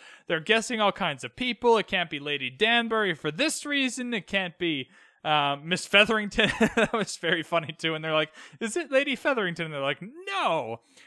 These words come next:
And the Duke seems to be genuinely enjoying himself. And this is a great way for us to start understanding that the Duke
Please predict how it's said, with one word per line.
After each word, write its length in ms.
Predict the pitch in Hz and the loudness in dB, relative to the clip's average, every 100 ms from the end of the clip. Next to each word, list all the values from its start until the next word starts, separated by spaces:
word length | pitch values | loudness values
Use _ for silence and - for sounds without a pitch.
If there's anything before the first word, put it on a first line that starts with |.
| - | -6
And 100 | 220 | -4
the 60 | 294 | -2
Duke 300 | 359 403 - | -2 -2 -4
seems 340 | - 294 285 | -2 -2 -4
to 80 | 277 | -8
be 140 | 269 | -8
genuinely 720 | 160 139 202 214 208 196 190 | -2 0 0 0 -2 -2 -2
enjoying 500 | 170 127 156 156 151 | -4 -2 0 0 0
himself. 500 | 135 131 - 135 123 - - - - | -4 -8 -2 0 0 -4 -20 -12 -6
And 160 | 196 | -2
this 160 | 269 311 | -2 -2
is 120 | 349 | -4
a 60 | 294 | -8
great 420 | 165 180 220 214 | -6 -2 -2 0
way 220 | 185 180 | 0 2
for 240 | 170 165 170 | 0 -4 -2
us 180 | 175 - | -4 -2
to 120 | 185 | -8
start 400 | - 160 147 147 190 | 0 2 2 0 -4
understanding 800 | 202 240 233 - 170 165 156 | -2 -2 -4 -2 0 0 -2
that 140 | 160 156 | -8 -6
the 100 | 143 | -8
Duke 560 | 120 202 277 349 - | -2 0 0 -2 -10